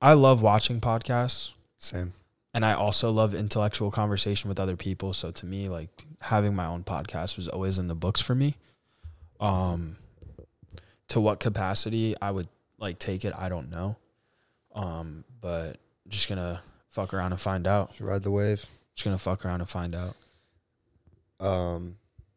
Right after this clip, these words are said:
Speaker 2: yeah, dude, I'm the same way. Like, this is something that, uh, could go a long way, could go a little way,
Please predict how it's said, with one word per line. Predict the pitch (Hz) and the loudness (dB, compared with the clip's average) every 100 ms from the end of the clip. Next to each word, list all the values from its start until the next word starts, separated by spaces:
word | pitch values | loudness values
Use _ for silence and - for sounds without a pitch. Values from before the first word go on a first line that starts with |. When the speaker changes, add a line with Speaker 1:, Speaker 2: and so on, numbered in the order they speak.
| - | -4
Speaker 2:
yeah, | - 87 | -2 -2
dude, | 92 | -4
I'm | 90 90 | -6 -4
the | |
same | - - | -6 -8
way. | 92 92 95 _ _ _ | -10 -10 -12 _ _ _
Like, | 98 101 - _ _ _ _ _ _ _ _ _ _ | -14 -14 -18 _ _ _ _ _ _ _ _ _ _
this | 95 - | -4 -2
is | 92 | -2
something | 92 92 - 95 95 95 - _ _ _ _ _ _ _ _ _ _ _ _ _ _ - | -2 -4 -2 -2 -2 -8 -12 _ _ _ _ _ _ _ _ _ _ _ _ _ _ -4
that, | 92 92 | -2 0
uh, | 92 92 92 95 _ _ _ _ _ _ _ _ _ | 0 -2 -4 -6 _ _ _ _ _ _ _ _ _
could | - 95 | -8 -2
go | 95 | 0
a | |
long | 95 95 113 | 2 4 4
way, | 117 123 | 4 4
could | 117 98 | 2 0
go | 92 | 0
a | |
little | 95 104 107 | 2 2 4
way, | 107 110 | 4 4